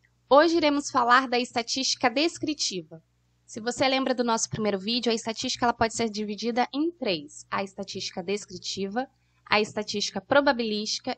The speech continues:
e a inferencial. Agora iremos iniciar um conjunto de vídeos voltados a falar exatamente dessa primeira parte da matéria,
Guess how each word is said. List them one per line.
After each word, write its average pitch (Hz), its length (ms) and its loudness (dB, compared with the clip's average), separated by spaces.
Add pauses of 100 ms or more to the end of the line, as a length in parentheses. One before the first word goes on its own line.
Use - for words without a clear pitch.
e 254 100 0
a 247 80 2
inferencial. 226 800 -4 (680)
Agora 240 480 10
iremos 240 360 2 (240)
iniciar 233 540 2
um 226 80 -6
conjunto 254 680 -2
de 285 200 -2
vídeos 214 640 -6
voltados 220 720 4
a 226 40 6
falar 208 460 2
exatamente 247 840 -4 (300)
dessa 220 240 -6
primeira 240 400 -2
parte 247 380 -4
da 247 80 -2
matéria, 180 560 -4